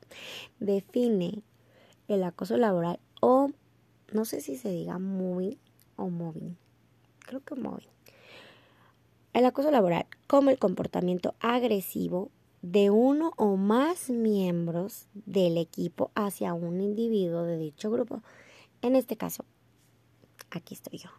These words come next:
¿no? Que decidieron que, pues, yo era la elegida para, para, pues, tener este tipo de conductas. ¿Y esto para qué? Con el simple objetivo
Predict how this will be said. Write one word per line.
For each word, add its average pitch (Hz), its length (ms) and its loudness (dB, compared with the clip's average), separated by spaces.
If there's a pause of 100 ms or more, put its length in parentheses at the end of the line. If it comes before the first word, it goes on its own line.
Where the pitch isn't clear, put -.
(180)
¿no? 254 100 -14 (400)
Que - 340 -2
decidieron 185 640 -4
que, - 240 -8 (220)
pues, 269 180 0
yo 254 80 2
era 190 140 2
la 185 60 0
elegida 170 580 -6
para, 113 220 -4 (1000)
para, 285 340 -2
pues, 302 240 -10
tener 311 240 -4
este 294 200 -8
tipo - 260 -4
de 208 100 -4
conductas. - 680 -12 (640)
¿Y 285 140 6
esto 311 360 6 (180)
para 185 260 0
qué? - 280 -12 (400)
Con 214 200 4
el 214 120 4
simple 269 380 4
objetivo 185 720 0